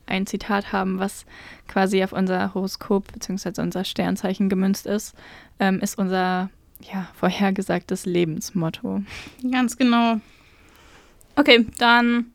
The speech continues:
Speaker 2: hau ich mal meins raus.
Speaker 1: Bitte.
Speaker 2: Äh, das Lebensmotto des Zwillings ist: "Ich denke, ich weiß, ich kommuniziere."
Speaker 1: <laughs>
Speaker 2: Es steht
Speaker 1: Cool.
Speaker 2: wirklich mit Ausrufezeichen dahinter, also musste ich es auch so vorlesen. Es
Speaker 1: Ich
Speaker 2: tut
Speaker 1: finde,
Speaker 2: mir
Speaker 1: es
Speaker 2: leid.
Speaker 1: hat was von, äh, "Ich kam, ich sah, ich siegte".
Speaker 2: Ja,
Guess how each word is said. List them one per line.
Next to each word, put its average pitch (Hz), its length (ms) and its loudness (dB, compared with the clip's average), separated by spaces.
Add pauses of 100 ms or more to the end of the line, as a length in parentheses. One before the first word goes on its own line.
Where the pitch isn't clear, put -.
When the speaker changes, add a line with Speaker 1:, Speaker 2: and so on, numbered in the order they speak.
(320)
Speaker 2:
hau 247 120 4
ich 247 120 -2
mal 247 180 -2
meins 240 320 -6
raus. 247 360 -6
Speaker 1:
Bitte. 185 380 -6 (380)
Speaker 2:
Äh, 254 320 2
das 254 240 -8
Lebensmotto 311 640 0
des 294 300 -4
Zwillings 269 360 0
ist: - 320 -6
"Ich - 220 -6
denke, 294 480 2
ich 269 200 -2
weiß, 254 440 4
ich 277 180 0
kommuniziere." 262 920 6
Speaker 1:
<laughs> 254 1300 0
Speaker 2:
Es 285 160 0
steht 311 140 6
Speaker 1:
Cool. 254 80 8
Speaker 2:
wirklich 320 460 2 (200)
mit 262 200 2
Ausrufezeichen 320 760 2
dahinter, 285 360 2
also 254 200 2
musste 285 260 2
ich 254 140 -2
es 254 160 0
auch 240 140 0
so 233 120 -6
vorlesen. 220 540 0
Es 226 60 -6
Speaker 1:
Ich 208 80 -4
Speaker 2:
tut 226 80 0
Speaker 1:
finde, 208 140 2
Speaker 2:
mir 214 60 2
Speaker 1:
es 214 60 -4
Speaker 2:
leid. 214 100 2
Speaker 1:
hat - 40 -2
was 202 200 0
von, 190 560 -4
äh, 180 260 -4
"Ich - 120 -8
kam, 190 260 -4
ich 190 80 -6
sah, - 160 -6
ich 190 140 -10
siegte". - 360 -8
Speaker 2:
Ja, 403 280 8